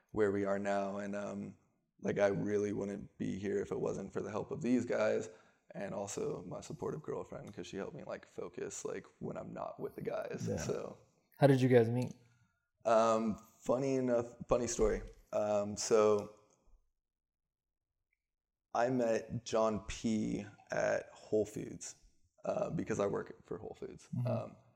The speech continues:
Speaker 1: yes, this entire, like, build and process and everything, I've worked for Whole Foods the entire time. So I work at a grocery store. Um, but I saw, like, John P and I didn't know who he was,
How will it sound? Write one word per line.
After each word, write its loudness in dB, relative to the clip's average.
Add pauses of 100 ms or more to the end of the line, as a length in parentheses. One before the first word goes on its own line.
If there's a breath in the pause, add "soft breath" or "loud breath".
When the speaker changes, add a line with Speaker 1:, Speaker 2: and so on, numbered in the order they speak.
(420)
Speaker 1:
yes, 2
this 2
entire, 4
like, -4
build 2
and -8
process -2
and -8
everything, -6
I've -10
worked -6
for -8
Whole -6
Foods -12
the -12
entire -10
time. -14
So -6
I -2
work 0
at -6
a -8
grocery -8
store. -10 (540)
Um, 2 (600)
but 4 (680)
I 2
saw, 8
like, -2
John 0
P 2 (340)
and 0
I 6
didn't 0
know -2
who 0
he -2
was, 2